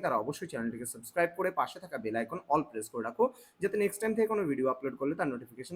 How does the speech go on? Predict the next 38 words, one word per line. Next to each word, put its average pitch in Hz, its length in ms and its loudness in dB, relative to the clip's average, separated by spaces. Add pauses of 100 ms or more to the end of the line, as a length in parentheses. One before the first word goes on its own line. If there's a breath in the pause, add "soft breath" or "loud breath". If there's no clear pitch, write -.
তুমি 175 180 -10
সবার 110 220 -4
আগে 165 80 -6 (100)
পেতে 165 260 -2
পারো। 101 140 -6 (500 loud breath)
এছাড়া 247 220 6 (160)
অনলাইনে 190 380 4
তোমরা 170 180 2
যারা 151 180 2
ভাবছো 151 260 4
আমাদের 147 240 0
ক্লাস 165 220 8 (120)
জয়েন 120 260 2
করবে, 120 220 0
তারা 123 160 0
অবশ্যই 127 280 -4
যোগাযোগ 110 260 -2
করবে 120 180 -2
আমাদের 120 220 0
অফিসিয়াল 180 400 -4
নাম্বার 180 220 0 (120)
সেভেন 135 300 0
জিরো 120 200 -2 (480 loud breath)
সেভেন 175 300 2 (120)
সিক্স 185 220 2 (140)
থ্রি 170 120 6 (140)
নাইন 160 160 6 (520 loud breath)
এইট 214 140 8 (140)
সিক্স 165 260 4 (140)
জিরো 139 160 6 (120)
সিক্স 120 160 -2 (120)
নাম্বারে 131 280 4 (120)
অথবা 127 200 0 (140)
সিক্স 175 180 -6 (100)
টু 156 80 2 (520 loud breath)
নাইন 165 160 8 (160)
ফাইভ 147 220 8 (480 soft breath)
নাইন 170 160 8